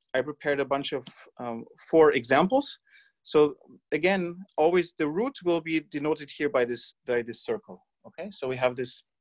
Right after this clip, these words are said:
this first example here, where we have this, this path of length two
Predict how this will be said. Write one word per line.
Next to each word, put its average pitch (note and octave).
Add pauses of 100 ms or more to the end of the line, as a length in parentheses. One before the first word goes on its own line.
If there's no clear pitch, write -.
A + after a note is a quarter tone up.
(1300)
this B2
first G#3
example E3+
here, D3 (440)
where B2
we B2+
have A#2+
this, A2+ (140)
this A#2+ (120)
path C#3+
of C#3+
length B2+
two F#3+